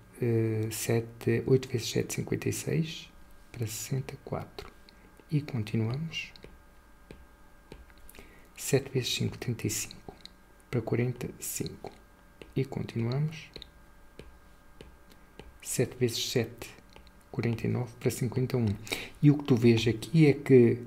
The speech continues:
a partir de, eh, deste ponto, eh, o cálculo repete-se.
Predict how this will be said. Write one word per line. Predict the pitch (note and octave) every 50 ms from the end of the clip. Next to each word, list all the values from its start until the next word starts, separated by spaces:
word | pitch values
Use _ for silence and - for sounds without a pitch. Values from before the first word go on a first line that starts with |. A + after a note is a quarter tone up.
| - - - - - - -
a | - -
partir | - - C3 - - - - E3+
de, | E3 E3 D3 C3 G#2+ - - - -
eh, | D3 B2+ A#2+ A#2 A2+ A2+ G#2+
deste | G#2 A#2+ D3+ D#3 D#3 - -
ponto, | - - C#3 F#3+ - - - - - - - - - - - - - - - - - - - - - - - - - - - - -
eh, | C3+ B2 A#2+ B2 B2 A#2+ A#2+ A#2+ - - - - - - - - - - - - - - -
o | - B2+
cálculo | - - - - C#3 C3+ C#3 - D3 C3+
repete-se. | C3+ - - - C#3+ - - - - - - -